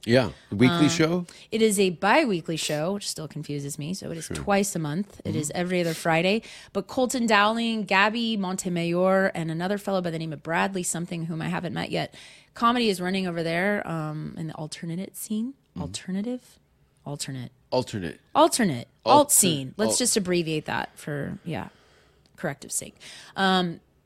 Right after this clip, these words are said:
Speaker 2: every Friday, Saturday night, they're doing comedy there. So I get every
Speaker 1: Cool.
Speaker 2: other Friday night. And I'm excited for tonight's. Um, and then I'm hitting the road on Sunday. Gonna go through New Orleans.
Speaker 1: No. I'm jealous.
Speaker 2: Yeah.
Speaker 1: We were just talking about
Speaker 2: You're gonna
Speaker 1: that.
Speaker 2: be in, like, Denmark or some
Speaker 1: I am,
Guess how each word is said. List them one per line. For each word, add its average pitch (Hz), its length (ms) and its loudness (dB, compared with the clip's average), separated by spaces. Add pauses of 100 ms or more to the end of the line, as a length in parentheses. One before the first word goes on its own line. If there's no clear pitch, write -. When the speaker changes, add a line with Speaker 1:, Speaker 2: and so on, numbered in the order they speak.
(120)
Speaker 2:
every 240 220 2
Friday, 214 240 2
Saturday 175 300 0
night, 147 200 -6
they're 143 100 -8
doing 127 180 -8
comedy - 340 -12
there. - 260 -14
So - 180 -8
I 175 140 -6
get 190 140 -4
every 165 160 0
Speaker 1:
Cool. 143 80 -6
Speaker 2:
other 151 40 -10
Friday - 280 -12
night. - 220 -14 (180)
And 226 140 -2
I'm 269 80 -2
excited 269 420 -2
for 190 100 -8
tonight's. - 500 -8
Um, 185 460 0 (160)
and 202 140 0
then 214 100 2
I'm 214 80 0
hitting 220 220 2
the 214 80 -2
road 240 360 2
on 196 220 0
Sunday. 247 560 0 (380)
Gonna 202 120 -2
go 196 120 4
through 196 140 2
New 180 120 4
Orleans. 226 600 2 (160)
Speaker 1:
No. 190 760 2 (580)
I'm 131 180 -4
jealous. 165 640 4
Speaker 2:
Yeah. 311 420 8
Speaker 1:
We 311 80 8
were 277 60 4
just 185 160 2
talking 160 380 4
about 147 140 0
Speaker 2:
You're 403 100 8
gonna 508 180 8
Speaker 1:
that. - 80 8
Speaker 2:
be 415 120 10
in, 403 140 4
like, 294 340 4
Denmark 302 720 8
or 185 80 2
some 127 120 4
Speaker 1:
I 143 100 6
am, 156 200 2